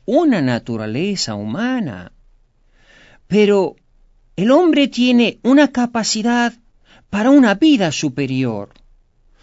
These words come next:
una potencia interior para convertirse en algo diferente y más elevado.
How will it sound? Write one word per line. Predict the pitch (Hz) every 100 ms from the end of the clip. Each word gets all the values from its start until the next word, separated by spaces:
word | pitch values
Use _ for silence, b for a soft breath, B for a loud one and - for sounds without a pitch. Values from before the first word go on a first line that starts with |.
| _ 220
una | 269 254 254
potencia | 240 220 254 269 254 - 233
interior | 226 220 220 220 269 254 240 B B -
para | 214 220
convertirse | 208 208 196 208 - 262 254 233
en | 220
algo | 240 247 196 233
diferente | 226 196 233 302 311 247 269
y | 147 151
más | 147 156 -
elevado. | 160 165 156 143 139 147